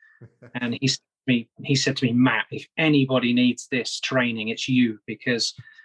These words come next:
Speaker 2: you know, I was, I was known as a, not a very big hitter, in all honesty. I was sort of carrying it about two thirty-five,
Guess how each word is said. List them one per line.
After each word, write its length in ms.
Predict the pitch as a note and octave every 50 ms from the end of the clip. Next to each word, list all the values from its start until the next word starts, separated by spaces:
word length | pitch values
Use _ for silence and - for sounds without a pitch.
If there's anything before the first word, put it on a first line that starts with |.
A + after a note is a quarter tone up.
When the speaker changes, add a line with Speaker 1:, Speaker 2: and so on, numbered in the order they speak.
| _ _
Speaker 2:
you 80 | - B2
know, 180 | A#2 A#2+ A#2+ B2
I 20 | C3
was, 180 | C3 B2 -
I 80 | C3+ C3+
was 160 | B2+ B2 A#2+
known 300 | C#3 C#3+ C#3 C#3 B2+ B2+
as 100 | A#2+ A#2
a, 60 | A#2+
not 200 | B2+ C3 C3+ C3+ -
a 80 | C3+ A#2
very 320 | B2 B2 B2 A#2+ A2+ - _ _ _ _
big 160 | C3 B2 -
hitter, 340 | - - C#3 C3+ - - C#3
in 100 | C3 B2
all 180 | B2+ B2+ B2+ B2+
honesty. 400 | C3 B2+ B2 - - - C3 C3
I 20 | B2+
was 140 | A2+ -
sort 100 | - G#2+
of 60 | A2 -
carrying 340 | - - B2+ B2 A#2+ A#2 A#2
it 80 | -
about 240 | - - B2 A2 G2+ - _ _ _
two 180 | - - C3+ C3
thirty-five, 540 | - C3+ A#2+ A2+ A2 - - B2+ A#2+ A#2+